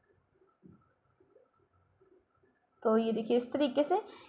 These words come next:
ये देख सकते हैं आप मैंने अच्छे से तमाम चीज़ों को हिला लिया है। एक दफ़ा चाहें तो आप चेक कर सकते हैं कि इसके अंदर नमक मिर्चें कम तो नहीं, तो बिल्कुल परफेक्ट थी। तो अब ये देखिए इस तरीके से हमने गोल ले लेना है इसको, ये देखिए इस तरीके से, और इसको गोल बना लेना है।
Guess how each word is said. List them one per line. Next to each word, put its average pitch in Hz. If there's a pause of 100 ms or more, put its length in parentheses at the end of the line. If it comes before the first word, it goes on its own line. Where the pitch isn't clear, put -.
(120)
ये 254
देख 262
सकते 359
हैं 381
आप 339
मैंने 320
अच्छे 302
से 339
तमाम 269
चीज़ों 277
को 302
हिला 226
लिया 277
है। 392 (440)
एक 262
दफ़ा 508
चाहें 403
तो 403
आप 381
चेक 277
कर 311
सकते 359
हैं 370
कि 349 (140)
इसके 285
अंदर 302
नमक 262
मिर्चें 277
कम 220
तो 233
नहीं, 302 (520)
तो 269
बिल्कुल 226
परफेक्ट -
थी। 440 (480)
तो -
अब 277
ये 330
देखिए -
इस -
तरीके 370
से 370
हमने 294
गोल 233
ले 240
लेना 254
है 415
इसको, 427 (840)
ये 233
देखिए 226
इस 233
तरीके 277
से, 381
और -
इसको 277
गोल 220
बना 240
लेना 247
है। 415